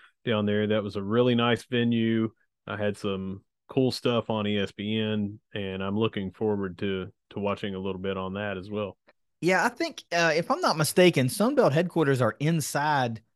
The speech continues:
Speaker 2: the Superdome, right?
Speaker 1: Yeah.
Speaker 2: So, I mean, obviously that's a first-class facility. <laughs> So you, you should expect, if you watched any of Sun Belt Football Media Days, you should expect more of the same for basketball.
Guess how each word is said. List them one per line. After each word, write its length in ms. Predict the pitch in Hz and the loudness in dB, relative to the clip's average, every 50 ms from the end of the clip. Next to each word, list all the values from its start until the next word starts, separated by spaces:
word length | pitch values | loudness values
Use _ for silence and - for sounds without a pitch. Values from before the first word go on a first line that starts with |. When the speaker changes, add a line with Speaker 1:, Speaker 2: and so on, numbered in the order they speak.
| _ _ _ - | _ _ _ -10
Speaker 2:
the 60 | 101 | -8
Superdome, 640 | - - - 170 160 131 107 85 87 80 73 73 82 | -4 4 4 4 4 4 0 -2 -4 -8 -8 -8 -2
right? 280 | 92 107 127 135 - _ _ - _ _ _ - - | 0 0 0 0 -2 _ _ -20 _ _ _ -20 -10
Speaker 1:
Yeah. 260 | - 123 113 104 92 - - _ _ _ _ _ - | -4 -2 0 0 -2 -2 -8 _ _ _ _ _ -8
Speaker 2:
So, 540 | - - 147 143 139 135 135 131 135 110 - - - - _ - 101 123 120 120 110 92 - - | 2 6 10 10 12 12 10 10 6 4 0 -6 -14 -18 _ -16 -14 -12 -10 -8 -10 -10 -10 -6
I 80 | - 120 | -2 2
mean, 220 | 135 127 107 95 | 2 2 2 2
obviously 420 | 95 95 110 160 190 151 - 135 123 | 4 4 6 6 6 6 4 4 2
that's 220 | 123 135 - - | 2 2 2 2
a 40 | 156 | 2
first-class 580 | - 131 107 110 - - - 107 101 98 - | 2 2 0 0 -2 -4 -2 -2 0 0 -2
facility. 720 | - 113 - - 104 92 90 92 - - - - 269 208 - - | -4 -4 -2 0 0 0 0 0 0 0 4 8 6 6 6 4
<laughs> 140 | - - - - - - - - _ - | -8 -16 -20 -20 -18 -20 -20 -20 _ -2
So 160 | - - 156 | 6 8 8
you, 200 | 156 160 185 226 | 8 10 8 8
you 320 | 226 208 185 190 196 233 269 | 6 6 6 4 4 4 4
should 180 | - 233 190 | 2 0 -2
expect, 460 | 196 175 - - - 180 170 170 - | -2 -2 -2 2 6 6 6 8 6
if 160 | 170 143 - 156 | 4 0 2 2
you 100 | 151 147 | 2 2
watched 640 | 139 147 156 170 180 - - - - - - - _ - | 4 2 2 2 0 -2 -6 -12 -12 -14 -16 -16 _ 0
any 400 | 170 175 180 160 131 113 117 120 | 2 2 4 4 4 2 2 0
of 160 | 104 113 117 | -2 -4 -4
Sun 200 | - - 139 139 | -2 0 2 4
Belt 180 | 135 131 - - | 4 4 2 2
Football 260 | - - 120 120 117 | 0 0 2 2 2
Media 260 | 120 120 120 113 110 | 2 2 2 0 0
Days, 240 | 101 107 107 113 117 | 0 0 -2 -2 -2
you 100 | 135 143 | -4 -4
should 200 | 135 - 139 123 | -4 -4 -4 -4
expect 480 | 123 117 - - - 135 127 123 - - | -4 -4 -4 -2 2 2 2 4 4 2
more 340 | 117 123 131 147 165 160 | 2 4 4 4 6 6
of 120 | 131 151 139 | 6 4 4
the 100 | 135 127 | 2 -2
same 380 | - - 139 127 123 120 123 | 0 0 2 2 4 2 2
for 100 | - - | 0 -2
basketball. 800 | 107 98 101 98 95 92 - - 82 85 87 85 85 85 - | -2 -2 0 -2 -2 -2 -4 -8 -6 -4 -2 -2 0 -2 -2